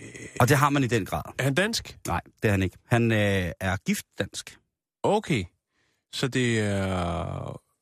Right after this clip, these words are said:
Speaker 2: er det Roger Moore?
Speaker 1: Nej, det er ikke, øh, det havde ellers været skønt, hvis det var Roger Moore, der,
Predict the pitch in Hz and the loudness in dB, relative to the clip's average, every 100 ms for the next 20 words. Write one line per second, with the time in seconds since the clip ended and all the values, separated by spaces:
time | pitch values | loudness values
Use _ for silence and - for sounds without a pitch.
0 | _ - 101 104 104 117 135 190 - _ | _ -6 -4 -2 -2 0 -2 -4 -10 _
1 | - - - _ _ _ _ _ _ _ | -14 -14 -20 _ _ _ _ _ _ _
2 | _ _ _ _ _ _ _ _ _ _ | _ _ _ _ _ _ _ _ _ _
3 | _ _ _ - 95 - - - - 104 | _ _ _ 0 0 -2 -14 -20 2 4
4 | 101 101 - 107 98 98 92 101 101 101 | 6 2 0 0 2 2 0 2 2 2
5 | 107 - 104 - 113 107 104 107 98 95 | 0 0 -4 -2 -4 -4 -4 -2 0 -2
6 | - 98 90 104 104 | 0 0 0 0 2